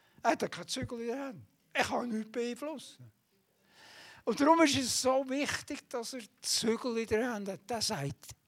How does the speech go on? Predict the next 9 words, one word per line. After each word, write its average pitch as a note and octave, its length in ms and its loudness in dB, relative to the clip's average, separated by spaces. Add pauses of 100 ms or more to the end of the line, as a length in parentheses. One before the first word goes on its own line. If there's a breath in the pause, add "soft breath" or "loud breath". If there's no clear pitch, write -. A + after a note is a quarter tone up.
er A#3 460 8 (140)
oder F3+ 300 12
sie, A#3+ 580 0
der G#3+ 80 2
auf A3+ 100 4
dem G3 200 0
Rot-, G3 440 2 (320 soft breath)
Ross F#3+ 360 6
reitet, D#3+ 340 -4